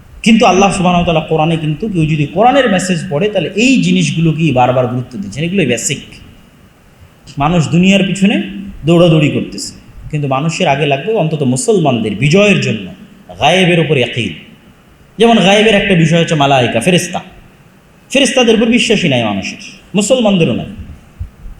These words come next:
আপনি যদি সাহাবীদের বিশ্বাসের লেভেল দেখেন ফেরেশতাদের উপরে,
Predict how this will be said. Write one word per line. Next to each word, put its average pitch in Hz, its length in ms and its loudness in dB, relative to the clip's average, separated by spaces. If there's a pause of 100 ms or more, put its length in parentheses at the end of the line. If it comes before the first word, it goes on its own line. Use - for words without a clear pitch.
(800)
আপনি 202 400 0
যদি 277 240 2
সাহাবীদের 254 1000 2
বিশ্বাসের 226 580 2
লেভেল 165 380 2
দেখেন 135 300 -2
ফেরেশতাদের 170 640 0
উপরে, 95 500 -6